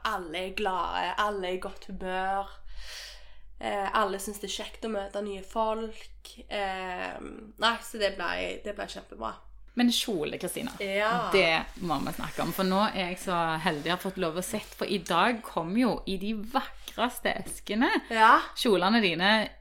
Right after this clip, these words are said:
Speaker 2: fra London.
Speaker 1: Fra London, ja, det er svigerinna mi da, som, eh, leverte de inn til, til Rens. Eh, for kjolen,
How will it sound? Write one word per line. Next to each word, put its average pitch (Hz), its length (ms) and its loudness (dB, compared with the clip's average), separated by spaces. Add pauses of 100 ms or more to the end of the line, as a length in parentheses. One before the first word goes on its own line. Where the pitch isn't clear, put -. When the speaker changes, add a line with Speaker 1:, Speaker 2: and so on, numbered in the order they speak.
(160)
Speaker 2:
fra - 160 2
London. 202 520 6
Speaker 1:
Fra 294 260 6
London, 254 240 6
ja, 254 220 10
det 240 120 6
er 240 100 4
svigerinna 196 540 -2
mi 185 100 0
da, 190 220 0
som, 196 360 -2
eh, 180 320 0
leverte 185 500 -4
de 208 80 2
inn 233 280 10 (280)
til, 208 520 4 (360)
til 220 180 0
Rens. 220 340 0 (720)
Eh, 214 880 4
for 214 340 6
kjolen, 202 560 2